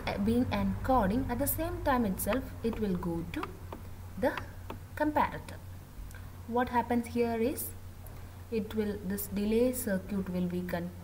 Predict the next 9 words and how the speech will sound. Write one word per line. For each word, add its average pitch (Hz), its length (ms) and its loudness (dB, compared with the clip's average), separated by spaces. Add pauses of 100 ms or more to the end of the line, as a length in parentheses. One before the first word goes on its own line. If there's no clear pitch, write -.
com-, 180 320 2 (220)
calculating 208 680 2 (840)
delta, 190 640 4 (1900)
what 202 220 0
it 226 120 -2
will 226 120 2
be 220 80 0
calculating? 220 600 0 (140)
Delta 180 540 0